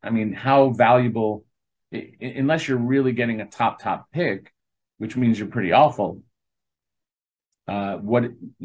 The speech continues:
what are you gonna get out of the number ten pick? And you, you could look historically and say, "Well, you have a Donovan Mitchell, Giannis was late, uh, Kawhi was late." There are a lot of guys who come in, you know, certainly Jokic and, and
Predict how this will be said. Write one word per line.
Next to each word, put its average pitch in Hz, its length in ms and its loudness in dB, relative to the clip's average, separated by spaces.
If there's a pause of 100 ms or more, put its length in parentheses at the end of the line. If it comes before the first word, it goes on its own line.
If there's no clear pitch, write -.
(140)
what 117 220 4
are 139 40 6
you 131 100 6
gonna 120 180 4
get 113 300 2
out 101 160 -2
of 90 160 -8
the 98 180 -8 (100)
number 101 220 -4
ten 98 300 -6
pick? - 260 -12
And 95 160 -6
you, 95 80 -4
you 90 200 -8
could 104 120 -8
look 110 140 -2
historically 110 480 0
and 95 100 -2
say, 95 160 -2
"Well, 107 140 2
you 104 100 2
have 92 100 2
a 92 40 -4
Donovan 90 360 -6
Mitchell, 120 480 0 (400)
Giannis 117 400 2
was 110 380 -2
late, 110 460 2
uh, 85 240 -6 (280)
Kawhi 107 440 2 (160)
was 104 200 -8
late." 107 240 0
There 117 100 0
are 123 40 8
a 127 40 8
lot 139 140 6
of 110 80 -2
guys 110 280 2
who 95 160 -10
come 101 240 -4
in, 101 340 -2 (300)
you 82 100 -8
know, 60 220 -14
certainly 101 400 -4
Jokic 110 640 -2
and, 87 260 -4
and 71 420 -12